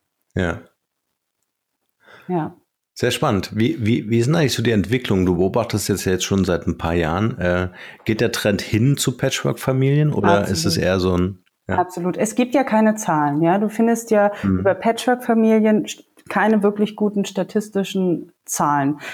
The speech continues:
Speaker 2: Weil die, du kannst eine Patchwork-Familie, du kannst sie auch gar nicht erheben. Ja, das ist
Speaker 1: Ja.
Speaker 2: absolut schwierig. Die, äh, neuen Partnerschaften, die heiraten nicht unbedingt wieder neu. Ja, so, da hast du schon mal da keine Zahlen, die du erheben kannst. Und ich habe das Gefühl,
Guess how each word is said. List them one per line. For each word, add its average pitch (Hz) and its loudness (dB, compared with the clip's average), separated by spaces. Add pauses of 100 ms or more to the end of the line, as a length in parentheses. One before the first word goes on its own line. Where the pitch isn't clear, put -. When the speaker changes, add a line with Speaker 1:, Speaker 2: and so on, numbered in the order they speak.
(240)
Speaker 2:
Weil 202 2
die, 220 0 (120)
du 208 2
kannst 240 0
eine 247 0
Patchwork-Familie, 208 0
du 208 -4
kannst 220 -2
sie - 2
auch 190 -4
gar 202 2
nicht 208 0
erheben. 196 0 (120)
Ja, 185 2
das 190 -2
ist 196 -8
Speaker 1:
Ja. 95 -10 (440)
Speaker 2:
absolut 220 0
schwierig. 185 2 (380)
Die, 202 4
äh, 143 2
neuen 202 4
Partnerschaften, 214 0
die 185 0
heiraten 160 0
nicht 160 -2
unbedingt 156 0
wieder 151 0
neu. 143 0 (320)
Ja, 170 0 (260)
so, 156 -2
da 170 0
hast 190 2
du 202 2
schon 196 0
mal 180 2 (720)
da 175 0
keine 160 0
Zahlen, 151 0
die 156 2
du 151 0
erheben 156 0
kannst. 165 -2
Und 170 -2
ich - -4
habe 262 2
das 233 0
Gefühl, 302 2